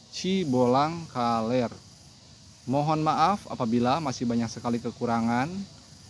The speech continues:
di dalam penyampaian maupun dari cara pengambilan gambar.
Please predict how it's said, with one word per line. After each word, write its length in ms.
di 160
dalam 400
penyampaian 880
maupun 480
dari 160
cara 320
pengambilan 880
gambar. 560